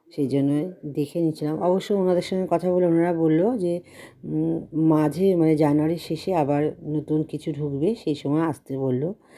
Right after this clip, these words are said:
এটা পুজো, পুজোর কালেকশন এখনও রয়েছে। আচ্ছা, যাই হোক, ওপরে চলে এসেছি দেখো, শ্রীদাসেরই ওপরে জামা কাপড় দোকান। এত, এত পরিমাণে রানাঘাটে আমাদের,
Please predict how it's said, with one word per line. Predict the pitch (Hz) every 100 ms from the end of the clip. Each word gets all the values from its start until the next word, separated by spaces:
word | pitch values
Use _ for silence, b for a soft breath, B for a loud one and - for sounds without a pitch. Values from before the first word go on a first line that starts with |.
| B B -
এটা | 151 214
পুজো, | 190 160 156 151 _ _ _ -
পুজোর | 175 160 160
কালেকশন | 147 143 143 - 196 -
এখনও | 135 135 139 180
রয়েছে। | 180 123 117 - 131 _ _ - 123
আচ্ছা, | 123 - 117
যাই | 131 131
হোক, | 151 B B B -
ওপরে | 160 202 220
চলে | 220 208
এসেছি | 208 202 190 190
দেখো, | 180 170 196 208
শ্রীদাসেরই | - 165 170 180 214 202 180
ওপরে | 160 165 202 B B B B
জামা | 147 139 143 143
কাপড় | 143 - 127 - - B B B B 147
দোকান। | - - -
এত, | 127 - 202
এত | 220 135 120 202
পরিমাণে | 214 165 160 170 190 208
রানাঘাটে | 139 151 160 175 170
আমাদের, | 165 165 175